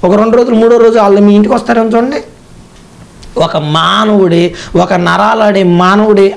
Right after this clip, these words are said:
అంతగా బాధపడి వాళ్ళ ఇంటికి వెళ్ళి అనవసరంగా, "ఎందుకురా బాబు, ఆవిడ ఎక్కడో కూర్చుంటుంది, ఆయన ఎక్కడో కూర్చుంటాడు, మనతో మాట్లాడుతూ ఉంటాడు, మనకి ఎందుకు వచ్చింది బాధ, వాళ్ళ ఇంటికి వెళ్తాం ఎందుకు"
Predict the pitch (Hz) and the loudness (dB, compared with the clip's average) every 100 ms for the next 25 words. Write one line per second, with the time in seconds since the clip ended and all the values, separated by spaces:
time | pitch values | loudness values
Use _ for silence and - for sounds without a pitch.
0 | - 160 190 190 185 170 143 175 190 196 | -4 -4 -2 -2 -2 -2 -2 -2 -2 0
1 | 175 - - - 165 170 170 196 180 175 | 0 -2 -10 -6 -2 -2 0 0 0 0
2 | 180 175 175 165 170 175 175 151 156 151 | -2 0 0 2 2 2 0 0 -2 -4
3 | - - 156 180 170 202 208 196 185 180 | -6 -6 -2 -2 -2 -2 0 0 -2 0
4 | 180 180 180 170 208 202 208 180 175 160 | 0 0 -2 -2 -2 -2 -2 -2 0 -2
5 | 147 - - - 165 180 190 175 180 196 | -4 -10 -14 -4 -2 0 -2 -2 -2 -4
6 | 180 175 165 165 160 165 160 156 160 170 | -2 -2 -2 -2 0 0 0 0 0 -2
7 | 175 165 151 156 151 151 156 165 175 165 | 0 0 0 -2 0 0 0 -2 -4 -2
8 | 165 156 151 147 | -2 -2 -2 -4